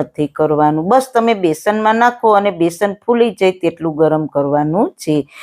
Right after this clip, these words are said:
જો તમારું ઘી વધારે પડતું ગરમ કરેલું હશે તો ઘીના લીધે મેસુબ બળી જશે. અને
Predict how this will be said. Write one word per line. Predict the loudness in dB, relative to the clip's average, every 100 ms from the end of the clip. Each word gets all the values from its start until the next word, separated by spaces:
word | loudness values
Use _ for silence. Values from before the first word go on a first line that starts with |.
| -20 -4
જો | -2 2
તમારું | 4 4 2 2
ઘી | 2 2
વધારે | 0 2 2 2
પડતું | 0 0 0 2
ગરમ | 2 2 0
કરેલું | 2 4 2 0 0
હશે | 0 0 0
તો | -2 -2
ઘીના | -2 0 0 0
લીધે | -2 -4 -2
મેસુબ | -4 -2 -2 -2 0
બળી | 2 4 2 -4 -6
જશે. | -6 -6 -8 -14 -14 -18 _ _ _ _ _ _ _ _ _ _ _
અને | 2 2